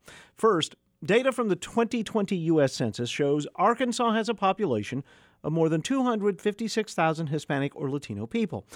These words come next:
And that number is expected to continue to increase exponentially. And a group of Spanish instructors from the University of Arkansas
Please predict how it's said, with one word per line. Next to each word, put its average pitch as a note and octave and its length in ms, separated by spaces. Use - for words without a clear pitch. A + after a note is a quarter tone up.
And E3+ 240
that F3+ 160
number G#3+ 380
is F3 160
expected E3+ 560
to D#3 160
continue D#3+ 640
to D3 200
increase D3 720
exponentially. D3 760
And E3 100
a F#3+ 40
group C4 180
of G3 120
Spanish A3 420
instructors D#3 500
from D3 140
the C3+ 40
University C3 380
of A2+ 80
Arkansas D#3+ 520